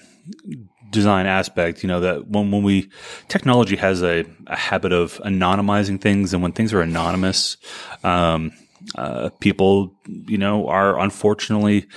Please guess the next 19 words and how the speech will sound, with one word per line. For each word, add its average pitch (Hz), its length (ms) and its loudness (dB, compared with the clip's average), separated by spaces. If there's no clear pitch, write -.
nastier 98 720 2
than 90 140 2
they 87 100 0
should 80 260 -2
be. 78 160 0
And, 82 120 -4
uh, 82 100 -4
you 95 140 -8
know, 90 80 -4
we 90 180 -4
obviously 87 380 -4
see 92 200 0
this 87 240 0
in 87 80 -4
a 85 60 -2
lot 85 180 -2
of 80 180 -4
our, 82 320 -2
uh, 82 80 0